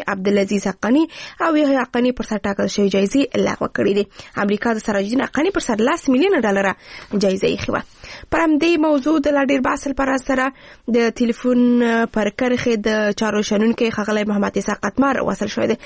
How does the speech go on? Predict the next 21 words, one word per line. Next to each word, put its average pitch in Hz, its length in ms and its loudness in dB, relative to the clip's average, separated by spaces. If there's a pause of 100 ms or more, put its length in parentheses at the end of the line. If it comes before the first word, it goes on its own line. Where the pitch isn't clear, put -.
(340)
سلامونه 277 360 2
اتمر 277 280 -2
صاحب، 277 140 0
وخت 302 280 -4
بخیر. 330 240 0 (400)
امریکا 370 300 0
د 370 140 -6
طالبانو 349 320 2
د 294 120 0
کورنۍ 269 300 0
چارو 240 160 0
وزیر 226 220 2
په 214 100 -2
شمول 226 220 0
د 196 200 0
دریو 277 240 4 (360)
جګپوړو 202 760 0
مشرانو 220 520 -2
پر 196 140 -2
سر 202 180 -2
ټاکلې 208 300 0